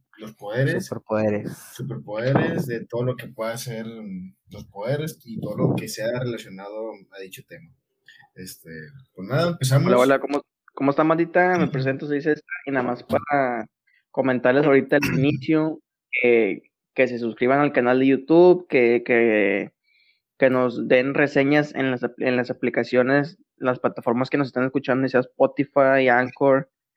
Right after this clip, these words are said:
Speaker 3: este, Apple Podcast, en todos lados, que nos dejen sus reseñas de que si les gusta el podcast o no. Vam-, eh, vamos a dar inicio a la segunda temporada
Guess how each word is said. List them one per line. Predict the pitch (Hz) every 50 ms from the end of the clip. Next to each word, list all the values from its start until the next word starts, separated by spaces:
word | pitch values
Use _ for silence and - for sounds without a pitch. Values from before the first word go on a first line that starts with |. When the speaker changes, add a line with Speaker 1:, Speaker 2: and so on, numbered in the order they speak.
| _ _ _ _ _
Speaker 3:
este, | - 117 120 120 120 - - _ - 110 110 -
Apple | 104 120 - - 131 131 -
Podcast, | - 131 127 131 127 - - - 139 139 143 143 -
en | 147
todos | - - 123 127 131 135
lados, | 139 135 143 147
que | 143 139
nos | 127 123 117
dejen | 120 123 135 131
sus | - 147
reseñas | 127 123 117 117 135 135 143 147 151 139
de | 139 135
que | - - 127
si | - - 117
les | 123 110 120
gusta | 127 120 -
el | 139 135
podcast | - - 139 - - 139 131
o | 120
no. | 135 160 180 180 180 - _ _ - - - - _ _ _ -
Vam-, | - 120 120 -
eh, | 135 135 131 131 131 131 127 127 127 127 127
vamos | 127 123 127 139 151
a | 143
dar | 139
inicio | 143 143 143 147 147 -
a | 151
la | 151
segunda | 147 147 139 139 143 139
temporada | - 147 143 - 143 131 131 131 143 151 151 147 143 -